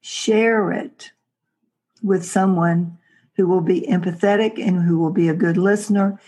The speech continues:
and who will help you to put things in perspective, because that's really what we need at the end of the day, proper perspective.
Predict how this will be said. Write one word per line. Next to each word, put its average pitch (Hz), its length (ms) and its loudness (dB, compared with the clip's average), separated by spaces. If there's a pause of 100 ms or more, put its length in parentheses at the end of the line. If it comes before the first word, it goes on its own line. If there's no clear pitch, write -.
(200)
and 175 180 0
who 170 240 2
will 165 340 -2 (240)
help 220 500 -2
you 233 320 0 (600)
to 180 100 -6
put 175 400 -4
things 170 320 0
in 160 160 0
perspective, - 840 -8
because 196 280 -2
that's 208 500 -2 (680)
really 185 280 2
what 175 280 -2
we 175 140 2
need 160 240 0
at - 120 -2
the 151 160 0
end - 140 2
of 175 60 -4
the 196 80 -2
day, 196 360 -4 (600)
proper 165 380 -2
perspective. - 800 -10